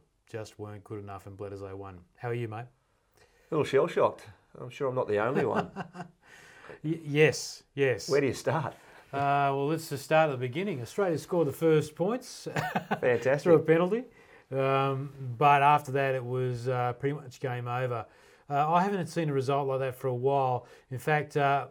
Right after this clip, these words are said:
Speaker 1: I was actually part of the management team of the Wallabies when we got cha-, towelled up, similar scoreline in two thousand and three, just, uh, a touch out from the World Cup, and we turned it all around. But hey,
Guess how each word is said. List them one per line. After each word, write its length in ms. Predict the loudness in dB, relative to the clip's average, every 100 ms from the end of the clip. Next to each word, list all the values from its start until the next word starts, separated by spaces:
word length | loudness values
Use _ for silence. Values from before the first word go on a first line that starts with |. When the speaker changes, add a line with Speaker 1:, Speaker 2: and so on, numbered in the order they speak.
| _ -4
Speaker 1:
I 60 |
was 120 | -2
actually 200 | -2 -4 -4
part 200 | -2 -2
of 40 |
the 60 | -2
management 440 | -2 0 -2 0
team 320 | -2 -2 -6 -10
of 140 | -10 -6
the 60 |
Wallabies 400 | -4 -4 -4 -6
when 120 | -8
we 80 | -8
got 180 | -8 -10
cha-, 240 | -8 -8
towelled 420 | -8 -2 2 2 2
up, 280 | 0 0 _ _ _ _
similar 380 | -6 0 2
scoreline 760 | 0 0 0 2 2 2 -2 -6 -12
in 100 | -16
two 180 | -6 -6
thousand 420 | -2 -2 -2 -6
and 100 | -10 -12
three, 480 | -8 -6 -4 -6 -12 _ _ _ _
just, 380 | -4 -4 -6 -6
uh, 260 | -4 -4 -8 -16 _ -14
a 40 |
touch 420 | -14 -10 -8 -8 -8
out 220 | -8 -8 -10
from 140 | -8
the 80 | -6
World 400 | -4 -4 -4 -6
Cup, 360 | -6 -6 -6 _ _ _
and 120 | -14
we 100 | -12
turned 300 | -12 -10 -8 -8
it 40 |
all 140 | -8
around. 400 | -8 -10 -10 -14 -10
But 180 | -10
hey, 260 | -6 -8 -8